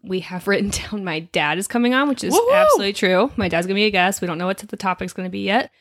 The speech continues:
Speaker 1: We also have plenty of other guests lined up for you. So we definitely have another mindfulness,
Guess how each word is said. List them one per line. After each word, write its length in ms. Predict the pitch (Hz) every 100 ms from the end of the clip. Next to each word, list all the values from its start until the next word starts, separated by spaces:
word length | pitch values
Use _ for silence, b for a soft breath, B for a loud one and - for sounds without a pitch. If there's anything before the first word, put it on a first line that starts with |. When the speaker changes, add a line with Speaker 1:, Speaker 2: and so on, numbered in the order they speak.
| _ _ -
Speaker 1:
We 60 |
also 120 | 233
have 140 | 285 247
plenty 240 | 226 214
of 60 | 202
other 120 | 190
guests 220 | 175 175
lined 160 | 175 170
up 100 | -
for 80 | 170
you. 100 | 160
So 140 | 180
we 40 |
definitely 220 | 180 185 196
have 140 | 190
another 520 | 185 180 180 175 170 b b _
mindfulness, 840 | 180 175 196 226 220 233 262 -